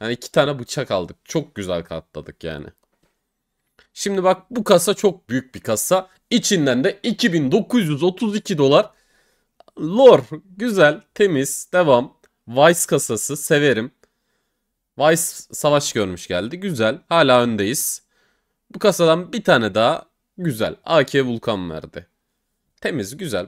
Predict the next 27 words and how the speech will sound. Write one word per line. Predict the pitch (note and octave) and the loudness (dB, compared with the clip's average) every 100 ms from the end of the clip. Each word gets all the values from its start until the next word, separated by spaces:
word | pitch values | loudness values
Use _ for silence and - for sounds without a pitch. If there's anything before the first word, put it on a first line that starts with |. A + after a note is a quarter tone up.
| - | -4
Böyle | G#3+ D3+ C#3+ | 0 2 4
devam | C#3+ C#3 C3 | 4 4 2
edelim. | G#2+ A2 B2+ C3 - | 0 -2 -4 -6 0
Böyle | E3 C3 A#2 | 2 2 0
bitirelim. | E3 D3 A#2+ A2+ C#3 - _ _ _ _ | -4 -2 -2 -2 -4 -10 _ _ _ _
Paramızı | G3 F3 C#3+ A#2+ - - | 4 6 4 2 -4 -2
alalım. | F3 F3 B2 A#2 C3 - - | 2 4 4 0 -6 -12 -12
Güzel | E3+ E3 D3 | -4 0 0
itemlerimizi | C#3+ A#2+ G#2 F#2+ F#2 F#2 G#2 - | -2 -4 -4 -6 -6 -10 -12 -4
çekelim. | F#3+ E3 A#2 D3 - _ | -4 -2 -4 -6 -10 _
Gidelim | G#2 G3 G#2+ G2+ | -10 -6 -4 -4
arkadaşlar. | F2+ E2+ F#2+ F2 E2+ - D#2+ _ _ _ _ _ _ - | -6 -10 -10 -10 -10 -14 -16 _ _ _ _ _ _ -10
Bize | A2 C3+ | -4 -2
para | B2+ A#2 B2+ | 2 4 4
lazım | A2 F2 F2 E2 | 2 0 -8 -10
ya. | E2+ - _ _ _ _ _ - _ _ _ | -10 -14 _ _ _ _ _ -20 _ _ _
Hadi | C#3+ B2+ | -4 0
oğlum | G#2 G2 G#2+ | 0 -2 -2
devam. | C3+ A#2+ F#2+ A#2+ _ _ _ _ _ _ _ | 0 2 0 -2 _ _ _ _ _ _ _
Şurada | - D#3 D3+ D#3+ | -10 -6 -2 -2
Jester | A#2 D#3+ E3 - D3 | -2 -2 -2 -4 -6
kasası | E3 D3 D3+ - C#3 | -4 -4 -4 -4 -2
var | G2+ F#2+ | -2 -2
bak | F#2 - | -8 -10
bu | |
çok | - D3 C3+ | -6 -4 -2
önemli. | G#2 F#2 E2+ F#2+ | -4 -4 -6 -8